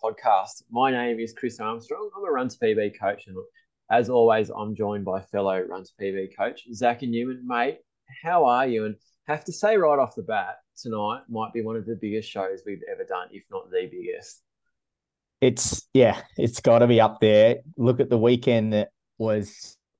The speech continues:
Speaker 2: running just took centre stage over the weekend. Sydney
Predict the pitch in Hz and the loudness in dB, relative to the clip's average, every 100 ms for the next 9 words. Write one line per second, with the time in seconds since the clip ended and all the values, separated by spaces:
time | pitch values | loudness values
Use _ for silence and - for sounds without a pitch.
0 | - - _ 117 127 135 175 139 120 - | -20 -20 _ -14 0 2 2 0 -2 -6
1 | - 123 110 - 120 196 131 104 101 95 | -6 -6 -6 -4 -4 -2 -6 -6 -10 -8
2 | 101 160 - 127 123 117 | -12 -12 -8 -4 -2 -2